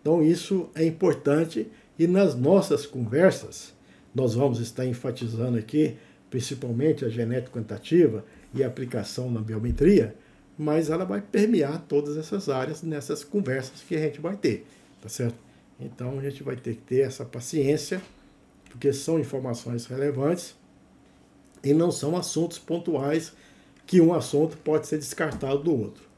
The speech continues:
Um complementa o outro. E nós vamos estar sempre atento às, às nossas ferramentas da estatística.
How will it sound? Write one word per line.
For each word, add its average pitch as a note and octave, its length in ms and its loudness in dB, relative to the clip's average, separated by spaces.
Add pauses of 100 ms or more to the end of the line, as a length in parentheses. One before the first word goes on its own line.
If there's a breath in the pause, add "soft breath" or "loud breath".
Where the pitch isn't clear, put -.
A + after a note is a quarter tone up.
(400 soft breath)
Um D#3+ 140 0
complementa A#2+ 800 -2
o - 100 -8
outro. - 280 -16 (480 soft breath)
E C3+ 60 -6
nós C#3 240 2
vamos B2 240 -6
estar C3 180 -8
sempre G#3+ 440 0
atento F3 600 -2 (500 loud breath)
às, C3+ 360 -6
às B2+ 360 -4
nossas C3 680 -6
ferramentas B2+ 680 -4
da B2 80 -8
estatística. - 680 -10